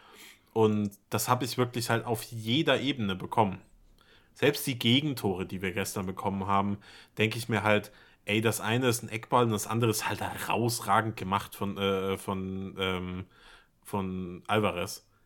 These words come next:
Das ist so, das sind keine Gegentore, wo ich mich irgendwie, äh, so massiv drüber aufregen kann,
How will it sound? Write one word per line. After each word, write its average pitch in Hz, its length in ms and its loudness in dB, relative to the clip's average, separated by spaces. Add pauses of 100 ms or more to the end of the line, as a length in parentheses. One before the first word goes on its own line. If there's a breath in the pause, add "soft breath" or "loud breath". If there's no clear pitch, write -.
(720)
Das 92 180 -4
ist 113 140 0
so, 104 280 4
das - 240 -4
sind 120 280 -4
keine 113 260 2
Gegentore, 113 540 0
wo 107 80 4
ich 107 120 0
mich 107 140 -2
irgendwie, 107 360 0
äh, 104 180 -4
so - 120 -6
massiv 107 360 -4
drüber 95 260 -4
aufregen 104 440 -2
kann, 101 300 -6